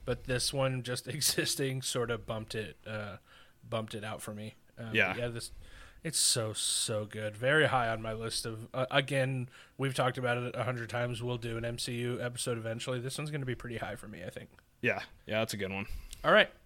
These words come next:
Speaker 1: Your, your number seven.
Speaker 2: Uh, my number seven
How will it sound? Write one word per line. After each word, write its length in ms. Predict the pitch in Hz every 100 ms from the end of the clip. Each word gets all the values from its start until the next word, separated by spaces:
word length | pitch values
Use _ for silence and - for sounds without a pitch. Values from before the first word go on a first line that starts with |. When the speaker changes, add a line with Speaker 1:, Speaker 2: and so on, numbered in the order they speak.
| -
Speaker 1:
Your, 560 | 147 165 165 170 151 - -
your 160 | 143 170
number 180 | 170
seven. 460 | 160 - - 139 117 - - - -
Speaker 2:
Uh, 160 | 143 147
my 160 | 127
number 200 | 143 151
seven 560 | - - 123 139 147